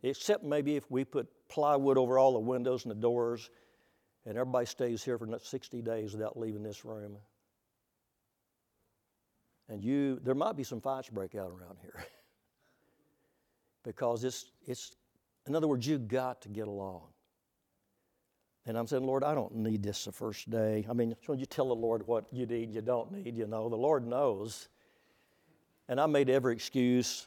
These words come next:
about I couldn't. My wife was waiting, and she was. You know, I didn't lie to him about it. He said, "No, sir, you're from Texas, I'm from Texas, and we're going over on the beach and have a drink, and that's that." I said, "Okay, Lord."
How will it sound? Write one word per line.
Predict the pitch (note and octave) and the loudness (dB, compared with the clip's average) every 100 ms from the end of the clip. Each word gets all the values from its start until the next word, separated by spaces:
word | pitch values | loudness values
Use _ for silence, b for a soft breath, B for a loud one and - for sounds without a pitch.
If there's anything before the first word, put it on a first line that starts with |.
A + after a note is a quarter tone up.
| - | -10
about | B2 A#2 A2+ | -2 2 4
I | A2 | 2
couldn't. | - B2 A#2+ | 4 4 4
My | A2+ | 4
wife | G#2+ A#2+ A#2+ | 6 6 6
was | A2+ | 2
waiting, | G#2+ A#2+ A2+ | 4 4 2
and | - D3 | 2 2
she | - | 2
was. | C#3 A2+ A2+ A#2 A2+ - | 2 6 6 4 2 -4
You | B2+ | -4
know, | A#2 A#2+ | -4 -2
I | A2+ | -2
didn't | B2 G#2+ | -2 -2
lie | G#2 A#2 | -2 -2
to | A#2+ C3 | -2 -4
him | |
about | A2+ A2+ A2+ A2+ | -2 0 0 0
it. | - _ b b b b | -4 _ b b b b
He | - C3 | -4 -4
said, | A#2 G#2+ | -4 -4
"No, | A#2+ C#3+ | -2 -2
sir, | - D#3 C#3+ - | -2 -4 -4 -10
you're | G#2+ B2+ | -8 -8
from | C3 A#2+ | -6 -8
Texas, | - C3+ C3 G#2+ | -4 -6 -4 -4
I'm | A#2+ B2 | -2 -4
from | G#2+ G#2+ | -8 -6
Texas, | C3 C3 D3+ C#3+ | -4 -4 -6 -8
and | G#2+ G#2 | -10 -8
we're | A2 C3+ | -4 -2
going | C3 B2+ | -2 0
over | B2+ B2+ B2+ | 0 0 -2
on | B2 A2 | -2 -4
the | |
beach | G#2 B2 B2+ | -2 -2 -2
and | A2+ | -4
have | A#2+ | -4
a | G#2 | -4
drink, | G#2 A#2+ B2+ | -2 -2 -2
and | A2 | -4
that's | A2+ A2 | -4 -6
that." | - A2 E2 - _ _ _ _ _ _ _ _ _ _ _ _ _ _ _ _ _ _ _ G2+ | -8 -8 -10 -20 _ _ _ _ _ _ _ _ _ _ _ _ _ _ _ _ _ _ _ -20
I | |
said, | G2 | -10
"Okay, | G#2 A#2+ - D3+ | -6 -6 -4 -4
Lord." | A#2+ A#2 | -2 -4